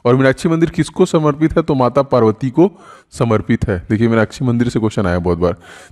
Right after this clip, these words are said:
तीसवाँ क्वेश्चन दोस्तों लिखिए, थाई पूसम त्यौहार किस राज्य का प्रमुख त्यौहार है, तमिलनाडु का ही देखिए प्रमुख त्यौहार है। डोंग-, <clears throat> डोंगक संरक्षण केंद्र,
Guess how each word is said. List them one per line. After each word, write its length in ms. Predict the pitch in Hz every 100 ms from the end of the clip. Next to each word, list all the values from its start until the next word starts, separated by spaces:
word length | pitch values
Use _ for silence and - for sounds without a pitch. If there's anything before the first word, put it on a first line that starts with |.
| -
तीसवाँ 260 | 143 196
क्वेश्चन 180 | 180 202
दोस्तों 200 | 185 185
लिखिए, 160 | 185 190
थाई 480 | - - 120 151
पूसम 500 | 175 - 139 - 123 98
त्यौहार 360 | 135 123 123 113
किस 220 | 160 151
राज्य 300 | 139 127 123
का 100 | 147
प्रमुख 280 | 131 117 -
त्यौहार 300 | 113 104 110
है, 80 | 185 - - - -
तमिलनाडु 520 | 131 135 135 120 131
का 120 | 131
ही 100 | 123
देखिए 260 | 120 110 147
प्रमुख 380 | - 113 117 117
त्यौहार 320 | 110 90 85
है। 80 | 92 - - - _ -
डोंग-, 600 | 117 123 156 165 151 110 - - 127 - -
<clears throat> 0 |
डोंगक 580 | 156 131 131 147 170 -
संरक्षण 400 | 165 151 165 160
केंद्र, 360 | 156 147 151